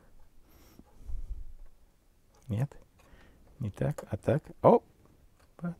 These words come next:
красавица. Подожди, подожди. О, это девушка. Девушка, девушка. Такая. Или чувак с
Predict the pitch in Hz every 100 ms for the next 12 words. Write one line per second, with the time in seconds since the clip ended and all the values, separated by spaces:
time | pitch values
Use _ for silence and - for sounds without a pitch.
0 | - - - - - - - - - -
1 | - - - - - - - 135 131 131
2 | - 101 117 - 120 175 151 107 85 -
3 | - 117 - 147 147 - - - - -
4 | - - - - - - - - - -
5 | - 147 131 185 240 262 262 - - 269
6 | 254 226 233 208 - 202 180 - - 123
7 | 110 110 117 160 170 139 110 117 143 120
8 | 92 92 - - - - - - - -
9 | - - - - - - - - - -
10 | 113 123 131 - 147 101 - - - -
11 | - - - -